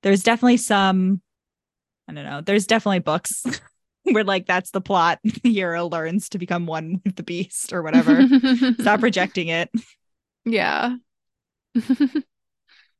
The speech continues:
Speaker 2: Absolutely.
Speaker 1: But yeah, she comforts him.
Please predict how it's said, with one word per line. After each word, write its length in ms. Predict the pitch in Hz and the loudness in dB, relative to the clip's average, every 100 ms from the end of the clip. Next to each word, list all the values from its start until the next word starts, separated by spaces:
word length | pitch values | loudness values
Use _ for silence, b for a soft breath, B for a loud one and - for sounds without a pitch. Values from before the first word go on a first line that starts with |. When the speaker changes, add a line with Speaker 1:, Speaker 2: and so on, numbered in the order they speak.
| _ | _
Speaker 2:
Absolutely. 760 | 214 202 - 208 - 226 226 220 _ _ _ _ _ _ | -12 -10 -10 -10 -8 -6 -6 -8 _ _ _ _ _ _
Speaker 1:
But 100 | 185 | -16
yeah, 220 | 175 156 170 _ _ - | -12 -12 -12 _ _ -14
she 160 | 262 | -12
comforts 400 | 247 214 202 196 | -6 -6 -6 -8
him. 320 | 208 196 196 | -8 -6 -6